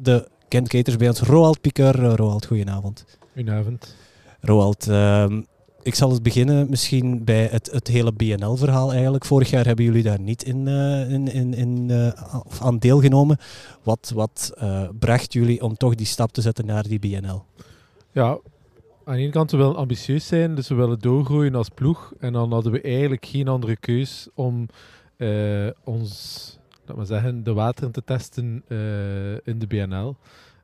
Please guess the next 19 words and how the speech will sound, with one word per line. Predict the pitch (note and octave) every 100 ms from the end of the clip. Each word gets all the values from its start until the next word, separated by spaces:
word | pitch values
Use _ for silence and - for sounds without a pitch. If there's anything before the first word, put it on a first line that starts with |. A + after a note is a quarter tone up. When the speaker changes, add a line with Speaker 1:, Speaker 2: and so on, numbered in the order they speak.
| _
Speaker 2:
Eh, | A2+ G2 F#2+ F#2+ F#2+ G2+ - _ _ _
wat | B2 G#2 - - -
vandaag | G#2+ G#2+ F#2+ G#2+ A#2 - _ - - - G3 -
<laughs> | - - - - - -
gebleken | C3+ C3+ D#3 D#3+
is | D#3
dat | C#3+ C#3
het |
niveau | C3+ A#2+ C#3 D3+
veel | A#2 D3 D3+
hoger | C3+ C#3+ C3+
ligt | B2 - - A#2+
dan, | A#2 A2+
eh, | A2+ G#2+ B2
wij | A2 A#2
op | A2+
dit | A#2 A#2
moment | A2+ G#2 G#2 -
aankunnen. | G#2 A2+ - C3+ C3+